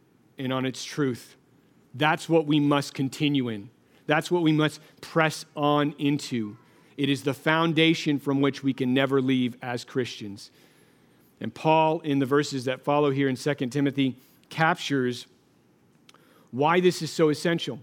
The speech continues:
Verse six, sixteen and seventeen. He says, "All scripture is breathed out by God and profitable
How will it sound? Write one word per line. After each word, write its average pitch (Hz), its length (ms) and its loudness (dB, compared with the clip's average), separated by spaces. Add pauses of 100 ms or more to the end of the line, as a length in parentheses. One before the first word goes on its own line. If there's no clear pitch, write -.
(200)
Verse 143 220 0
six, - 220 -4
sixteen 151 640 -2
and 135 100 0
seventeen. 143 580 0 (720)
He 160 100 -4
says, 156 460 2
"All 180 240 4
scripture 151 680 2 (760)
is 143 220 0
breathed 180 580 2 (100)
out 165 440 2
by 156 240 4
God 147 580 2 (640)
and 147 220 0
profitable 143 960 2